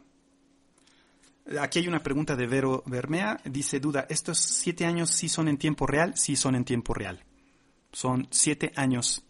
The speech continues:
tiempo nuestro. ¿Sale? Siete años tiempo nuestro.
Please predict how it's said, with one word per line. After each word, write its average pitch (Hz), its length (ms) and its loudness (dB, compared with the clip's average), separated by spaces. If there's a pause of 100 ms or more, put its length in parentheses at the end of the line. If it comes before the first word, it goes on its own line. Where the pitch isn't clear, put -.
(160)
tiempo 120 520 -4 (140)
nuestro. 117 640 -2 (260)
¿Sale? 147 400 -2 (800)
Siete 143 340 -2
años 151 380 0 (180)
tiempo 127 480 -4
nuestro. 117 420 -8